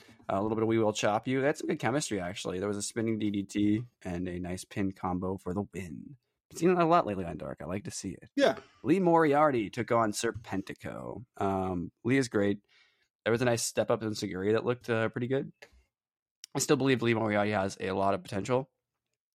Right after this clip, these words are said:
Speaker 1: and so I will keep saying that until he gets used more. The Embassy took on a couple of jobbers. Um, the Dan the Man guy was pretty fucking funny, and I think it'd be fun to have him against Orange Cassidy. Um,
Speaker 2: Yes,
Speaker 1: and or
Speaker 2: Dan
Speaker 1: the, or the Stooge.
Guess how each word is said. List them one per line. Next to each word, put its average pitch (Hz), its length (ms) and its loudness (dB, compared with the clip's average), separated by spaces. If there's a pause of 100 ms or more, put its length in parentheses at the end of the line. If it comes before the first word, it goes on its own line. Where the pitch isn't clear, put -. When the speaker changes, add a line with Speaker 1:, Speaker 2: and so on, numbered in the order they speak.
Speaker 1:
and 104 320 -2
so 101 220 2
I 95 140 0
will 98 100 -2
keep 107 160 -6
saying 120 220 -2
that - 120 -8
until 90 440 -6
he 92 60 -8
gets 90 140 -6
used 104 120 -4
more. - 160 -10 (560)
The 160 180 2
Embassy 190 380 2
took 127 160 -4
on 107 80 0
a 110 40 -2
couple 104 200 -2
of 95 80 -6
jobbers. - 580 -2 (460)
Um, 98 600 2 (120)
the 107 140 -2
Dan 135 280 2
the 151 60 6
Man 113 280 2
guy 117 180 6
was 110 140 2
pretty 107 200 0
fucking 98 300 0
funny, 110 440 0
and 98 140 0
I 95 40 -2
think 98 200 -4
it'd 98 60 -2
be 98 60 -2
fun 95 220 -2
to 98 60 -2
have 95 120 -2
him 95 60 -8
against 95 200 -8
Orange 95 220 -4
Cassidy. 107 480 -2 (240)
Um, 98 320 -2
Speaker 2:
Yes, 120 440 2
Speaker 1:
and 113 160 2
or 120 100 6
Speaker 2:
Dan 170 500 6
Speaker 1:
the, 127 40 2
or 139 80 6
the 139 100 0
Stooge. - 580 -2